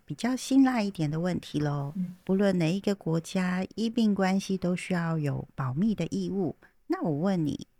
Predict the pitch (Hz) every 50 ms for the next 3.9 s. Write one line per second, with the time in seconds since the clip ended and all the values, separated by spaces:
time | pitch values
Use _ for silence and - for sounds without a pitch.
0 | _ _ _ _ _ - - - 208 208 202 214 220 220 220 220 220 208 190 175
1 | 175 - - - - _ _ - 165 160 147 - 226 254 226 - - 240 208 -
2 | 254 247 196 175 170 156 160 208 208 202 190 190 - 165 139 127 - - 185 165
3 | - 147 - 175 180 214 220 - - 160 147 143 143 139 139 135 147